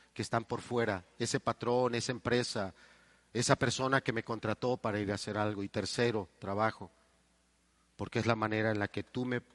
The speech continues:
das la oportunidad de yo ser el proveedor de mi casa. Y honro a Dios a través de ese trabajo. Pero cuando esas expresiones salen de señalamientos,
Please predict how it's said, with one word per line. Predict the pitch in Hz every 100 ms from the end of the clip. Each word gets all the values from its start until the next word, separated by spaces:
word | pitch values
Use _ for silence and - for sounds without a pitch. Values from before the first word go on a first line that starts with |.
| _
das | - 110 110 - -
la | 104
oportunidad | - 104 - 110
de | 107 104
yo | 113 113 113 - - _
ser | - 117 110
el | 107 110
proveedor | 101 95 95 98 98 92 - _ -
de | 82
mi | 90
casa. | - - - - - _ _ _ _ _ _ _ _ _ _ _ _ _ _ _ _ _ _ _ _ _ _ _ _
Y | 104
honro | 120 160 117
a |
Dios | 98 104 101
a | 107
través | 95 95 95
de | 92
ese | 110
trabajo. | - 95 90 - _ _ _ _ - - _ _ _
Pero | 104 107
cuando | 110 107 131
esas | 151 185
expresiones | 160 - 131 120 139 135
salen | - 131 123 117 95 - - - - - - - _ _ _
de | -
señalamientos, | 117 127 113 110 107 123 127 - 98 - -